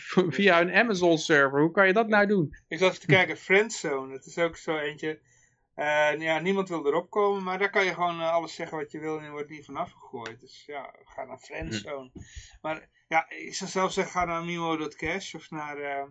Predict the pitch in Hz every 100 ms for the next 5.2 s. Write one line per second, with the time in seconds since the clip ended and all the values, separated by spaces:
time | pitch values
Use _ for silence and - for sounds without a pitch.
0 | _ _ - - - _ - - - 220
1 | - _ _ 165 - 175 175 175 160 175
2 | 170 170 170 165 160 156 156 175 165 -
3 | 165 151 147 147 147 147 143 139 160 202
4 | - 156 139 165 170 - - 147 135 135
5 | 139 156